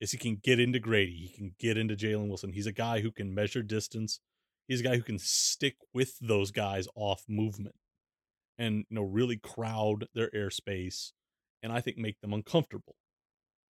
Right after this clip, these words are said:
And I think that that's sort of the thing you look at here is, you know, we talked about after the game is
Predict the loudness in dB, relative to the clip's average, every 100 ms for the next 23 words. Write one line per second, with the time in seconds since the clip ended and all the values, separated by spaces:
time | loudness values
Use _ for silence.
0 | _ 0 2 2 0 2 2 2 2 2
1 | 0 -4 -4 -2 -2 -2 -2 0 0 0
2 | -2 -4 -4 -4 -2 -2 -4 -2 0 0
3 | -2 -4 -2 0 0 -2